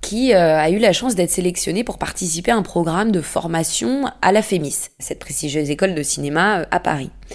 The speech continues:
Et comme c'est moi qui pilotais ce projet, euh, j'avais organisé un déjeuner à la résidence de l'ambassadeur avec, euh, tous les réalisateurs qataris qui avaient donc été sélectionnés pour aller, euh,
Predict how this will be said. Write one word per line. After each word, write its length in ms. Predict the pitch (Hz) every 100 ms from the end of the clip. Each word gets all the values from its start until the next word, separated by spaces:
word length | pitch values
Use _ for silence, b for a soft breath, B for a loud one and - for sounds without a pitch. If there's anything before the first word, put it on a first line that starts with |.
| B B B B -
Et 80 |
comme 180 | 165 254
c'est 100 | 254
moi 140 | 240 240
qui 140 | 196
pilotais 320 | 180 175 180
ce 80 | 175
projet, 640 | - 165 165 220 294 269
euh, 20 | 175
j'avais 200 | 156 160
organisé 420 | 156 151 170 233
un 80 | 202
déjeuner 640 | 175 170 170 185 254 302 - - -
à 120 | 165
la 60 | 151
résidence 420 | 156 165 175 160
de 60 |
l'ambassadeur 760 | - 139 139 - 143 180 254 302 B B B
avec, 520 | - 147 175 233 - 170
euh, 80 |
tous 180 | 151 262
les 100 | 262
réalisateurs 600 | 190 170 170 156 208 -
qataris 420 | 160 156 151 240
qui 80 | -
avaient 180 | 170 165
donc 200 | 175 170
été 180 | 151 208
sélectionnés 720 | - 185 170 - 160 175 254
pour 300 | - 240 190
aller, 340 | 156 175 233 190
euh, 220 | 170